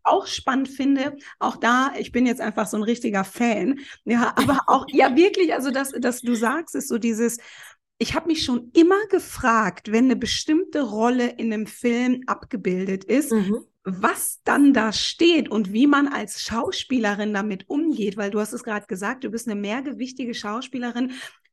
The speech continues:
Speaker 1: Was steht da in diesen Casting-Ausschreibungen dann? Also, und wie gehst du damit um? Also, ich finde,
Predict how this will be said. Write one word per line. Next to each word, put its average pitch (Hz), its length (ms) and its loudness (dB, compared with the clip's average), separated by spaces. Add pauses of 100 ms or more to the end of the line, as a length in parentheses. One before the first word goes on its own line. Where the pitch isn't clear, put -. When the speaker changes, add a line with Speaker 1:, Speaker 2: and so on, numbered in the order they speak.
(120)
Speaker 1:
Was 185 480 -2
steht - 560 2
da - 140 0
in 226 240 -2
diesen 202 300 -2
Casting-Ausschreibungen - 1800 -4
dann? 196 220 -4
Also, 202 260 -4
und 190 240 -4
wie 254 240 -2
gehst 320 360 -2
du - 80 -6
damit 285 520 -4
um? 403 120 2 (120)
Also, 226 260 -2
ich - 160 -8
finde, 269 440 2